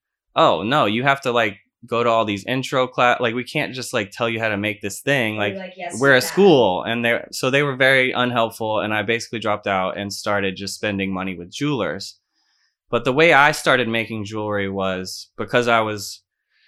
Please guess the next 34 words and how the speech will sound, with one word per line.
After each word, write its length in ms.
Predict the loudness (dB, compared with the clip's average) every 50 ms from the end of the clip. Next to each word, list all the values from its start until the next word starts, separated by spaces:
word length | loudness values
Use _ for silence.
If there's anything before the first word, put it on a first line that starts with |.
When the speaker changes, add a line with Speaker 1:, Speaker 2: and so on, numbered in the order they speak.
| _ _ _ -10
Speaker 1:
learning 300 | -6 -4 -2 -2 -2 -4
sculpture 440 | -6 -2 -2 -2 -2 -2 -2 -4 -4
and, 240 | -4 -4 -6 -10 -14 _
and, 140 | -6 -6 -4
and, 580 | -4 -4 -4 -4 -4 -4 -4 -4 -6 -6 -8 -10 _
and, 420 | -8 -8 -6 -6 -6 -8 -8 -8 -10 -12
y-, 400 | -14 -14 -14 -12 -12 -12 -10 -8
you 160 | -6 -6 -4
know, 120 | -2 -2
working 300 | -2 -2 -2 -2 -4 -6
with 140 | -6 -6 -6
my 120 | -6 -6
hands 400 | -4 -4 -4 -2 -2 -4 -4 -6
in 120 | -8 -10 -10
school, 300 | -10 -10 -8 -6 -2 0
I 140 | 0 0 0
started 400 | -2 -2 0 0 0 0 0 2
by 120 | 0 0
hand 420 | 0 -2 -4 -4 -4 -4 -4 -6
carving 500 | -2 0 2 2 2 0 -2 -4 -6 -6
jade 520 | -6 -4 -2 0 0 0 0 0 -2 -4 -4
and 260 | -4 -4 -4 -4 -4
then 460 | -4 -4 -4 -4 -4 -6 -8 -10 -12 _ _ _ _ _ _ _ _ _ _ -2
got 200 | 0 0 0 0
introduced 600 | -2 -6 -6 -6 -8 -6 -6 -6 -8 -8 -10 -8
to 100 | -8 -6
a 60 | -6
jeweler 640 | -8 -8 -10 -8 -8 -6 -6 -4 -4 -4 -6 -8 -10
who 500 | -10 -8 -6 -6 -6 -6 -8 -10 -12 -14 -12
would 220 | -8 -8 -8 -8
set 340 | -8 -10 -4 -2 -2 0 0
it 160 | -2 -6 -8 _ _ -10
in 200 | -8 -8 -8 -8
gold 480 | -6 -6 -4 -4 -6 -8 -10 -12 -16